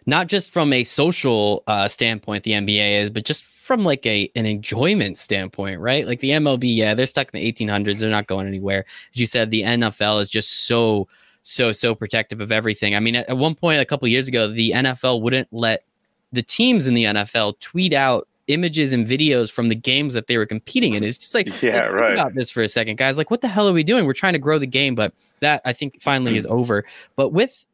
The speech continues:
Speaker 1: with that, I mean, you, you, you've obviously had a couple other businesses, you've done some other things, and now you're actually the head of global partnerships for Therabody, formerly Theragun. I think it's, you know, probably a
Speaker 2: Correct.
Speaker 1: good rebrand
Speaker 2: Yeah,
Speaker 1: from your guys'
Speaker 2: correct.
Speaker 1: point.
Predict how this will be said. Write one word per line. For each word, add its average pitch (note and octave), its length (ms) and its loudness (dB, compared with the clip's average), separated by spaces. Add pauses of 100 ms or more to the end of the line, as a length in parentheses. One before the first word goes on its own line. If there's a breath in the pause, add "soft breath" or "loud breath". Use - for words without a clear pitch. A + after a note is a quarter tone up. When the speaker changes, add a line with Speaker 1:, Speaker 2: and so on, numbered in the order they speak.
Speaker 1:
with E3 220 -6
that, F3+ 240 2
I - 40 4
mean, C#3 140 2
you, C#3 200 4
you, C#3+ 260 2
you've D3 140 2
obviously D3+ 400 0
had C#3+ 100 4
a - 40 -2
couple C3 280 0
other B2 200 2
businesses, A#2+ 560 0
you've A2+ 120 -4
done B2+ 160 -2
some B2 160 -2
other A2+ 160 0
things, A2+ 300 -2
and A2 100 0
now B2 140 4
you're D3+ 120 2
actually A#2 420 0 (760)
the C3 100 0
head D#3+ 180 0
of C3 120 -2
global B2+ 360 0
partnerships C3+ 640 -4 (240 soft breath)
for G2+ 200 -4
Therabody, A2+ 1120 0 (200)
formerly B2+ 420 0
Theragun. G#2+ 640 0
I G#2 80 0
think G#2+ 180 -4
it's, - 260 -6
you A2 100 -4
know, F#2 80 -4
probably G#2 460 0
a G2+ 80 0
Speaker 2:
Correct. G#2+ 280 2
Speaker 1:
good A2+ 100 -8
rebrand A2 80 2
Speaker 2:
Yeah, G#2+ 320 4
Speaker 1:
from F#2 120 0
your C3 100 -2
guys' G2 220 2
Speaker 2:
correct. - 160 -6
Speaker 1:
point. C3 180 -4